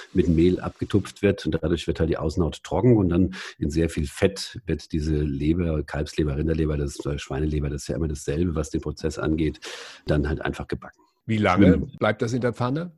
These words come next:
Speaker 1: Ach, so eins, zwei Minuten, je nach Garstufe, wie man das haben möchte. Man kann die Leber ja auch roh essen, die ist so weich und so zart.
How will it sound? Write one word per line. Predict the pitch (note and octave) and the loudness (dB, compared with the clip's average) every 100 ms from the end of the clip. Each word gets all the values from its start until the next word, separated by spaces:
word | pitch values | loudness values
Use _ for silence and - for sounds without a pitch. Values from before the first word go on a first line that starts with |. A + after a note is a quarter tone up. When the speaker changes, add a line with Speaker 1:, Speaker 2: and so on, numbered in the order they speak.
| - | -2
Speaker 1:
Ach, | - - | -2 -2
so | - D#2 | -4 -2
eins, | - D#2 - | -2 -4 0
zwei | E2 | 4
Minuten, | D#2+ D#2+ E2+ | 6 6 4
je | D#2+ | 4
nach | E2 D#2 | 4 2
Garstufe, | D2 C#2 - - F2 E2+ | 0 -2 -2 0 0 2
wie | |
man | D#2+ D#2 | 0 2
das | D#2 D2+ | 0 2
haben | F2 G2+ | 4 6
möchte. | D#2 D2+ D#2 | 4 0 -2
Man | C#2+ | 2
kann | E2+ | 2
die | F2 | 4
Leber | E2 F#2+ F#2 | 6 6 4
ja | D#2+ | 2
auch | - | 0
roh | D2 A2 | 2 2
essen, | G2+ G#2+ G2+ | 2 2 2
die | E2 | 0
ist | D#2 | 2
so | F2 D2+ | 2 2
weich | C2+ F2 G2+ | 0 0 0
und | F#2+ E2 | 0 0
so | E2 | 0
zart. | D#2 - C#2+ F#2+ G2 | -2 -4 0 0 0